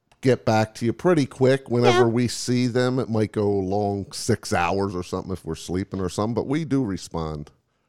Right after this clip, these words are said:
Speaker 1: right away. So still keep that coming. Get those five-star reviews out. But we got a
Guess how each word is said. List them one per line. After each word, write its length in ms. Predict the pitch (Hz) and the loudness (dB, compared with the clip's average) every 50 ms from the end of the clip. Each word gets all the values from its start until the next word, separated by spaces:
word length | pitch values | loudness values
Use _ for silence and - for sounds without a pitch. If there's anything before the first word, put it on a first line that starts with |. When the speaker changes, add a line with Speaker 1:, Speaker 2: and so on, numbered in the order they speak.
| _ - | _ 0
Speaker 1:
right 220 | 95 101 101 98 | 2 4 4 4
away. 280 | 95 90 90 87 - - | 2 0 0 -2 -2 -2
So 220 | - - 95 95 - - | -2 -2 -2 -4 -4 -8
still 360 | - - - - 208 220 208 | -10 -10 -2 2 4 4 4
keep 300 | - - - 185 170 - | 2 0 -4 -4 -4 0
that 240 | - 151 135 120 - | 2 2 2 2 0
coming. 380 | - 160 143 139 135 135 127 131 | 0 0 2 2 2 2 0 0
Get 240 | 131 151 143 - - | 0 -2 -2 0 2
those 200 | 139 127 127 - | 0 0 0 0
five-star 560 | - 127 123 123 120 - - - 127 123 110 | 0 2 2 2 2 -2 -2 0 0 2 2
reviews 540 | 104 101 107 107 123 135 139 135 131 123 131 | 2 0 -2 -2 -2 0 0 0 0 2 2
out. 320 | 127 123 123 123 - - | 4 4 4 2 2 0
But 140 | 104 - - | -2 -2 -2
we 100 | 151 180 | -2 0
got 200 | 139 202 180 160 | 2 2 2 4
a 300 | 135 110 101 92 87 80 | 2 2 2 0 0 -2